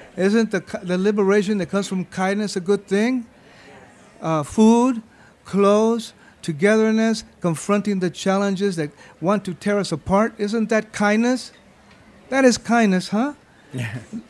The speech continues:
Speaker 1: That is kindness. And isn't poetry that wants to do that kindness too? And Alberto's stories and everyone's stories here, made out of pure kindness, teaching hard, working hard.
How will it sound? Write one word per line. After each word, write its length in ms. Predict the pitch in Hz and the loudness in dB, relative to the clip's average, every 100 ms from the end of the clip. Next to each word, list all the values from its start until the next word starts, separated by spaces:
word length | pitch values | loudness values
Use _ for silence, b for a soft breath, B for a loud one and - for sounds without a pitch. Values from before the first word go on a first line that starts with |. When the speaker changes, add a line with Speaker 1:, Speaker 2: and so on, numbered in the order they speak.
| - | -4
Speaker 1:
That 160 | 233 | 2
is 120 | 240 - | 2 0
kindness. 540 | - 240 226 175 160 | -2 -2 0 0 -2
And 100 | 190 | -2
isn't 260 | 226 220 196 | 0 -2 -2
poetry 400 | 208 208 208 196 | 0 0 0 -2
that 120 | 185 | -2
wants 260 | 190 202 | -2 -4
to 60 | 180 | -6
do 220 | 151 190 | -2 0
that 180 | 196 196 | 0 -2
kindness 460 | - 190 190 185 165 | -2 -2 0 -2 -6
too? 360 | - 180 240 247 - B B B B B B B | -4 -2 -4 -6 -18 B B B B B B B
And 220 | 180 185 | 0 2
Alberto's 520 | 185 170 196 - 202 | 2 4 4 4 0
stories 480 | - 185 196 208 208 | 0 2 4 4 2
and 100 | 180 | 0
everyone's 360 | 190 202 190 185 | 0 0 0 -2
stories 400 | - 180 196 190 | -2 0 0 0
here, 420 | - 185 220 226 B B B B B B _ - | 2 4 4 0 B B B B B B _ 2
made 160 | 240 | 4
out 140 | 233 190 | 4 2
of 100 | 170 | -2
pure 220 | 196 185 | -2 -2
kindness, 480 | - 190 170 151 - | -2 -2 0 -4 -4
teaching 400 | 220 220 202 180 | 0 0 0 -4
hard, 340 | 165 180 175 | -2 -2 -2
working 380 | 160 165 175 160 | -4 -4 -4 -6
hard. 320 | 151 139 131 | -4 -6 -8